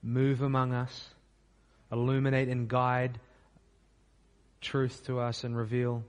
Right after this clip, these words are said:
to us greater glimpses of your glory. Would you use me, your servant, feeble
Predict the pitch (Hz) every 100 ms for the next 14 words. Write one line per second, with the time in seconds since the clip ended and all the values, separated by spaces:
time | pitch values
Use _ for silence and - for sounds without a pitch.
0 | - 127 117 110 - - - - - -
1 | 123 120 123 120 101 90 - _ - 113
2 | 117 - 110 107 110 117 113 95 95 98
3 | 101 _ _ _ _ _ _ _ 127 123
4 | 131 135 139 135 131 135 135 147 143 131
5 | - - _ _ - - _ - 117 117
6 | 113 101 - - 135 120 131 131 - -
7 | _ _ _ _ _ _ _ _ _ _
8 | _ _ _ _ - - - 135 131 135
9 | 135